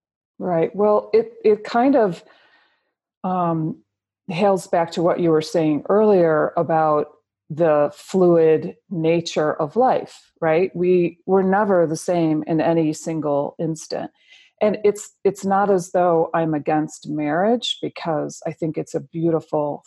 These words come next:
thing. But what we've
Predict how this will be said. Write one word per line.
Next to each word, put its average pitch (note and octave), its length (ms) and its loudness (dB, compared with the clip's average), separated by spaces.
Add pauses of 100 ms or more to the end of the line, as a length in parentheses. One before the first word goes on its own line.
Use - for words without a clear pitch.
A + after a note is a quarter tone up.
(120)
thing. E3+ 400 -6 (540)
But F3+ 300 0 (880)
what F3+ 220 0
we've F3+ 480 2